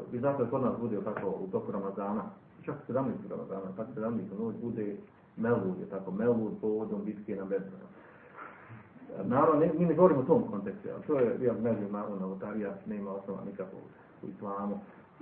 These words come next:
Naravno, kod, gotovo kod nas, ovih Melud, Melud se pravi za razne stvari, Melud, Melud je bio prije rata, u zadnjih, Melud je bio, Melud se pravio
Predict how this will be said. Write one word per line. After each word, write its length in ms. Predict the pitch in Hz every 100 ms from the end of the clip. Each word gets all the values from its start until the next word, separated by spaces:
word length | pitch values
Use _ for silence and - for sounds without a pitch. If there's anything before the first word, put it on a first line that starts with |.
| -
Naravno, 340 | 120 120 117
kod, 140 | 127 - 139
gotovo 240 | 139 117
kod 120 | 123
nas, 200 | 113 98
ovih 160 | 101 98
Melud, 180 | 107 101
Melud 280 | 107 101 -
se 60 |
pravi 220 | - 107 98
za 60 |
razne 300 | 113 110 95 92
stvari, 240 | - 101 95
Melud, 320 | 104 98 98 95
Melud 340 | 113 123 123 113
je 60 |
bio 140 | 127 131
prije 240 | 143 120
rata, 260 | 113 - 95
u 120 | 95
zadnjih, 380 | 113 139 131 117
Melud 280 | 139 120
je 60 | 113
bio, 300 | 127 135 123 127
Melud 280 | 135 117 104
se 120 | 110
pravio 400 | 127 131 123 110